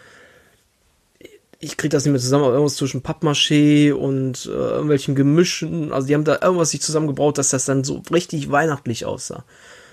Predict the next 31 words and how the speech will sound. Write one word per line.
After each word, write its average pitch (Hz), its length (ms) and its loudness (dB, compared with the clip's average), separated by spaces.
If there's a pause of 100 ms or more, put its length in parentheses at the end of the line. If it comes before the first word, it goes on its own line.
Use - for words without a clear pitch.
(140)
Und 123 400 -2 (720)
einfach 175 240 4
nur 156 100 6
das 151 140 4
Schnee 185 340 4
hinzuklatschen 147 640 -2
ist - 160 -6
halt 135 160 -4
kein, 135 340 -2
ist - 140 -6
kein, 139 180 -2
kein 143 440 -2
weihnachtliches 143 440 0
Gefühl. 165 320 -4
Und 131 100 -2
das, 127 120 4 (360)
das 147 140 4
ist 185 140 0
ja 165 80 6
das, 147 120 -2
das 139 200 -4
Hauptproblem 139 460 2
des 123 140 0
Films. 147 540 -2 (100)
Der 127 140 0
kann - 320 -2
ja 156 120 2
keinerlei 143 600 0
weihnachtliche 143 480 -2
Gefühle 165 440 -4
erzeugen, 127 360 -4